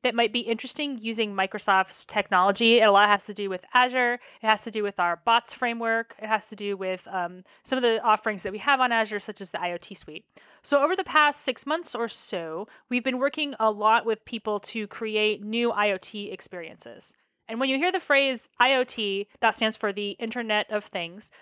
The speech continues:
which at Microsoft we sometimes call it the Internet of Your Things because we wanna add that kind of personal touch to it.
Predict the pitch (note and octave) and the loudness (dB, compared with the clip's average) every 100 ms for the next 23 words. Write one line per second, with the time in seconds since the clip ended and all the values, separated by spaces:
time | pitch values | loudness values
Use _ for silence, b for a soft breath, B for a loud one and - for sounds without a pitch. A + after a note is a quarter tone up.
0 | b A3+ A#3+ A#3+ A#3+ - G3+ - G3 G3+ | b -2 2 0 0 0 0 -2 -6 -6
1 | G3+ G3+ F#3 - G3 F#3+ F#3 G3+ G3+ G3+ | -4 -6 -4 -2 0 -2 -6 -6 -6 -4
2 | F3+ E3 F3 F#3+ F#3 - D#3 D3+ D#3 - | -4 -4 2 4 4 4 2 2 -4 0
3 | F3 F3+ F3+ F3+ D#3 F3 E3+ D3 - E3 | 2 6 6 6 6 6 4 0 -2 -8
4 | D#3 F#3+ - F3 D#3 - E3+ - - D3+ | -6 -6 -6 -8 -6 -4 -6 -6 -8 -6
5 | C#3+ | -6